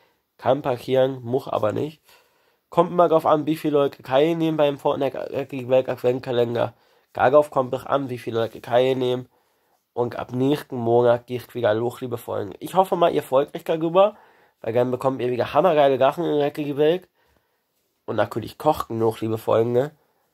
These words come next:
Und ja, deshalb, ich hoffe, ihr folgt euch darüber, dass ich das wieder mache dieses Jahr. Ich hoffe, ihr folgt euch darüber. Und der Adventkalender geht wieder fünfundzwanzig Tage.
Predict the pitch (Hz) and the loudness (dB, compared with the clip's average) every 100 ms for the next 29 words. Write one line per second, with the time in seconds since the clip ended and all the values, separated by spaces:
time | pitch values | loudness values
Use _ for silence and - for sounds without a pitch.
0 | _ _ _ _ - 117 113 110 113 - | _ _ _ _ 0 2 4 2 -4 -8
1 | - _ _ _ _ _ - 208 107 113 | -20 _ _ _ _ _ -4 -2 -2 -2
2 | - 170 - 117 190 202 - 180 180 165 | 2 2 0 -2 -2 0 -2 0 2 2
3 | 160 120 123 117 120 143 160 _ _ _ | 0 -6 -6 -4 -2 -2 -4 _ _ _
4 | _ _ - 127 117 131 - 135 127 123 | _ _ -6 -6 -2 -4 0 2 4 4
5 | 151 135 127 143 143 127 131 143 151 110 | 0 -6 -4 -4 0 0 0 -2 -6 -6
6 | 117 131 156 123 117 110 120 139 151 156 | -2 0 0 -2 -8 -6 -4 -2 -4 -6
7 | _ _ _ _ _ _ _ _ _ _ | _ _ _ _ _ _ _ _ _ _
8 | _ _ _ _ - 120 120 120 - - | _ _ _ _ 0 2 2 -2 -12 -4
9 | - 107 82 120 135 139 135 127 123 120 | 0 2 0 0 0 0 0 2 0 0
10 | 113 123 117 113 - 131 120 120 117 - | -2 2 2 0 -4 -2 0 -2 -2 -6
11 | - 143 139 143 143 | 0 4 4 4 -2